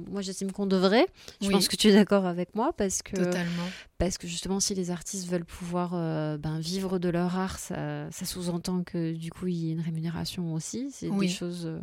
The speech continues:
Speaker 1: voilà, les artistes ne sont pas que des saltimbanques ou de joyeux, de joyeux drills qui peignent que pour le plaisir.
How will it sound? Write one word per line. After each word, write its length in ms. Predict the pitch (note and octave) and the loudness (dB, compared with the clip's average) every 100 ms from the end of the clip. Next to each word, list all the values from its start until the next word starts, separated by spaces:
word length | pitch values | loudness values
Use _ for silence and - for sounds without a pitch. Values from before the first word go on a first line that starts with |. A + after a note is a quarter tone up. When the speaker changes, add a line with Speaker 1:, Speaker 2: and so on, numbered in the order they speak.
| E3+ - - - - _ | -12 -14 -20 -20 -20 _
Speaker 1:
voilà, 200 | E3+ E3 | -8 -4
les 180 | F3 D#3+ | -4 -4
artistes 320 | D#3+ - - | -6 -10 -8
ne 60 | E3 | -8
sont 160 | - D3 | -8 -4
pas 160 | A#3 | -4
que 120 | - | -2
des 120 | A3 G#3 | 0 0
saltimbanques 880 | - G3 F#3+ F#3 F3+ G3+ G#3+ - | 0 -2 0 0 4 4 2 -2
ou 140 | G3 F#3+ | -2 -2
de 160 | F#3 | 0
joyeux, 720 | F3+ F3+ G3 G3 G#3 G3 F#3 F3+ | -2 4 6 8 8 8 6 2
de 120 | G3 | 0
joyeux 260 | F#3+ A3+ A#3 | 2 4 6
drills 300 | G#3+ A3+ A3+ | 6 6 4
qui 160 | - | 0
peignent 340 | A3 A3 G#3 G3+ | 4 6 6 2
que 140 | - | 2
pour 220 | B3+ G3+ G3 | 0 2 2
le 80 | F#3+ | 2
plaisir. 500 | - F#3 F3+ B3+ | 0 0 2 2